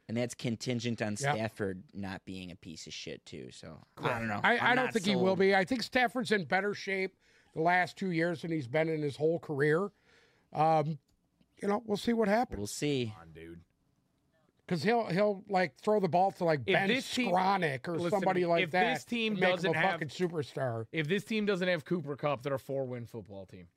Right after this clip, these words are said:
Speaker 2: No, because they won five games last year. Didn't have him.
Speaker 3: They had him for a chunk of the year.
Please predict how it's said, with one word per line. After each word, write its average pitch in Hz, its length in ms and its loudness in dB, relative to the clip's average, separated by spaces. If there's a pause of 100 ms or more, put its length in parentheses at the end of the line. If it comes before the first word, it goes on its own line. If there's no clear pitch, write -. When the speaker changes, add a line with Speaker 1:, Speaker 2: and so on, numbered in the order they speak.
(560)
Speaker 2:
No, 117 220 -4
because 139 280 -6
they 127 60 0
won 135 200 0
five 143 280 0
games 143 220 -2
last 151 320 -6
year. 65 140 -20 (720)
Didn't 95 200 -10
have 101 220 -10
him. 87 120 -20 (200)
Speaker 3:
They 113 160 -4
had 120 160 -6
him 123 80 -10
for 123 200 -12 (120)
a 127 60 -16 (420)
chunk 208 260 -2
of 170 60 -2
the 123 60 -4
year. 139 220 -4